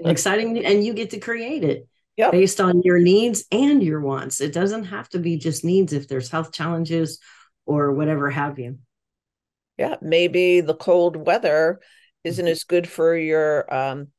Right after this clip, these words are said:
Speaker 2: joints anymore. So relocating to a warmer climate can make all the difference in the world.
Speaker 1: Absolutely. For me, it was allergies
Speaker 2: Okay.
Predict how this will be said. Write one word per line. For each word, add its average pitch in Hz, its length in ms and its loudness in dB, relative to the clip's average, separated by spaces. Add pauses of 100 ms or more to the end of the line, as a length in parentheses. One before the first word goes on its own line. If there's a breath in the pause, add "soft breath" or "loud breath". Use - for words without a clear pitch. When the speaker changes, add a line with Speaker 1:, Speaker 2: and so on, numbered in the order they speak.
(340)
Speaker 2:
joints - 720 -2
anymore. 135 640 -2 (340 soft breath)
So 147 340 2
relocating 156 760 -2
to 151 140 -10
a 139 100 -4
warmer 143 420 -4
climate 175 600 -4
can 156 200 -8
make 139 220 -2
all 131 120 -2
the 139 120 -4
difference 143 420 -8
in 143 100 -6
the 139 60 -2
world. 117 400 -4 (1120)
Speaker 1:
Absolutely. 170 640 -2
For 143 180 -8
me, 180 260 2
it - 100 -8
was 143 460 -6
allergies 170 720 -4 (640)
Speaker 2:
Okay. 175 380 -2